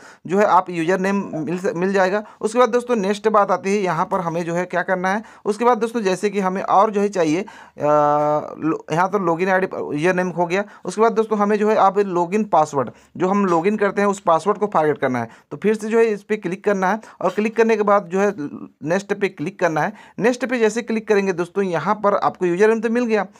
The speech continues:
अब यूजर नेम मिल गया दोस्तों, आपको चाहिए, अब क्या चाहिए, यहाँ पर डालना है आपको यूजर नेम जो मिला हुआ है यहाँ से, जो अभी हमने निकाला था। मतलब कहने का मतलब साफ है दोस्तों कि मैंने अभी नहीं निकाला था, लेकिन आपको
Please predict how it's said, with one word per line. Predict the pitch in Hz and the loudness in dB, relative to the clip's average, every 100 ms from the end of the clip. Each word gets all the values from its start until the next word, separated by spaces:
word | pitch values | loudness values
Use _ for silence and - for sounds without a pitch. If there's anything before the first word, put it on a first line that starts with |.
| - - | -16 -6
अब | 151 | -2
यूजर | 170 175 | 2 4
नेम | 220 233 | 4 2
मिल | 226 233 | 2 2
गया | 226 226 | 2 2
दोस्तों, | 208 208 220 | 0 0 2
आपको | 151 - 220 | 2 2 0
चाहिए, | 214 214 220 | 2 2 4
अब | 190 | 2
क्या | 190 214 | 0 -2
चाहिए, | 208 214 240 - - | 0 -4 -6 -10 -8
यहाँ | 165 185 220 | -2 2 2
पर | 220 | 4
डालना | 190 170 175 | 4 4 2
है | |
आपको | 175 170 185 | 2 0 0
यूजर | 170 151 190 | 0 0 0
नेम | 196 | 0
जो | 175 | -2
मिला | 170 151 180 | -2 2 2
हुआ | 185 165 | 4 2
है | 151 | 2
यहाँ | 151 151 | 0 -2
से, | 165 196 - - - | -4 -8 -8 -18 -8
जो | 147 | 0
अभी | 151 165 | 0 0
हमने | 165 156 | -2 -2
निकाला | 151 139 135 170 | -4 -2 2 2
था। | 175 196 - _ | 0 -4 -6 _
मतलब | 143 151 | -6 -4
कहने | 151 156 | -2 -2
का | 156 | 0
मतलब | 156 151 139 | -2 -2 -2
साफ | 151 156 | -2 0
है | |
दोस्तों | 196 196 202 | -2 -4 -6
कि | |
मैंने | 170 170 | -4 -2
अभी | 160 160 | 0 0
नहीं | 190 | -2
निकाला | 226 180 156 | 0 2 0
था, | |
लेकिन | 175 165 165 | 0 -2 -2
आपको | 170 208 226 | 0 2 0